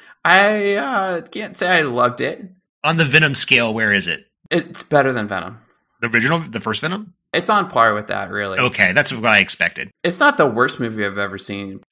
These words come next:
Speaker 1: The amount of trash talked about it <laughs> made it seem like it would be.
Speaker 2: We also talked about, we wanted to do forgotten superhero things. And then we ended up here, right? After, like, watching it and reading it, I was like, "You know what? Blade's not really forgotten."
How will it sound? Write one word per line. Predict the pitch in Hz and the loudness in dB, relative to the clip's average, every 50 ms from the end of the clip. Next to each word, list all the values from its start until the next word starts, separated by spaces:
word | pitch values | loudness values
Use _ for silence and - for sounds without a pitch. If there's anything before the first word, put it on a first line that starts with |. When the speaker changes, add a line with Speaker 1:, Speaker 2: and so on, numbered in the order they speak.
| _ _ - | _ _ -6
Speaker 1:
The | 107 107 - - 127 | -4 -4 -2 0 0
amount | 117 120 127 139 143 120 | 0 2 2 2 0 0
of | 101 | -4
trash | - - 113 107 117 120 - | -6 -2 -2 -2 -2 -2 -4
talked | - 110 107 107 - | -6 -6 -6 -6 -6
about | 139 131 147 147 165 170 | -8 -8 -6 -4 -4 -4
it | 180 180 - - _ _ _ _ _ | -6 -8 -10 -14 _ _ _ _ _
<laughs> | _ - - - | _ -8 -4 -4
made | 143 139 123 - 147 135 | -2 -2 -2 -2 -2 -2
it | 95 - - | -4 -6 -6
seem | - 107 104 101 | -6 -4 -4 -4
like | 101 98 - | -6 -6 -6
it | 95 69 | -6 -6
would | 80 104 101 95 | -6 -6 -6 -6
be. | - 95 101 101 _ _ _ _ _ _ _ _ _ _ _ | -8 -10 -12 -12 _ _ _ _ _ _ _ _ _ _ _
Speaker 2:
We | - 135 190 202 | 2 4 4 6
also | - - 131 156 160 - 175 | 6 4 4 4 4 2 0
talked | - 135 123 131 - - | 2 2 0 0 0 0
about, | 117 98 104 101 95 - - _ | 2 4 4 4 2 0 -6 _
we | 104 107 151 | -4 -2 0
wanted | 196 185 135 107 | 2 2 2 2
to | 104 101 92 120 | 2 2 2 0
do | 117 | 0
forgotten | - 120 98 - 92 - - | -2 -2 0 0 0 0 0
superhero | - - - 190 - 143 - 131 123 110 107 | -2 -2 -2 -2 -2 -2 0 2 0 0 0
things. | - 110 95 85 80 80 - - - - _ _ _ _ _ _ _ - | 0 -2 -2 -2 -2 -6 -6 -6 -6 -8 _ _ _ _ _ _ _ -4
And | 143 143 156 | -2 0 0
then | 165 170 | 0 2
we | 196 196 | 2 4
ended | 220 233 269 247 | 4 4 4 4
up | 220 - - | 2 0 -2
here, | - - - - 202 180 127 95 82 82 | -8 -10 -2 2 4 4 4 2 0 -4
right? | 85 95 110 131 151 170 180 - - _ _ _ _ _ _ | -2 0 0 2 2 0 -2 -4 -10 _ _ _ _ _ _
After, | - - - 175 190 185 - 240 233 214 | -6 0 2 4 4 4 2 0 0 2
like, | 202 185 151 - | 0 0 0 -4
watching | 131 120 113 107 113 - - 143 139 | -6 0 2 4 4 4 4 2 2
it | 139 147 120 | 2 0 0
and | 127 110 | -2 -2
reading | 110 113 127 139 | 0 0 2 2
it, | 156 143 | 4 4
I | |
was | 135 127 139 | 2 2 2
like, | 151 | 0
"You | 202 | 0
know | 269 294 285 | 0 0 2
what? | 285 294 285 214 | 2 2 2 2
Blade's | 196 226 277 320 294 - | 0 0 0 0 0 2
not | 262 233 175 147 | 2 2 2 2
really | 143 135 127 | 0 0 0
forgotten." | - - 104 98 95 98 98 92 107 117 120 | 0 -2 -2 0 2 0 0 0 -4 -10 -4